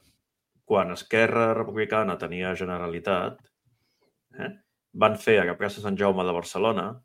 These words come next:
una desfilada de models, entre cometes, realment no models, de,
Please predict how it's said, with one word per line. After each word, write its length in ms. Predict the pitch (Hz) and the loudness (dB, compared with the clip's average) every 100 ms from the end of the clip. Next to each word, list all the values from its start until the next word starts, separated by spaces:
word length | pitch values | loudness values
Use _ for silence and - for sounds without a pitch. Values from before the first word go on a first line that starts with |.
| _ _ _ _ _ _ | _ _ _ _ _ _
una 180 | 110 104 | 0 2
desfilada 1000 | 101 98 - 98 104 107 98 95 131 - _ | 2 0 -4 -2 2 2 2 0 -2 -8 _
de 220 | 92 85 78 - - | -4 -2 -4 -8 -14
models, 440 | 82 82 110 101 | -6 -2 2 2
entre 200 | 104 98 | 0 -2
cometes, 560 | - 98 110 101 123 131 | -2 -2 0 0 -2 -4
realment 320 | 82 82 85 | -8 -8 -8
no 80 | 85 | -6
models, 300 | 85 117 127 - - _ - | -2 -2 -2 -8 -20 _ 0
de, 140 | 113 | 6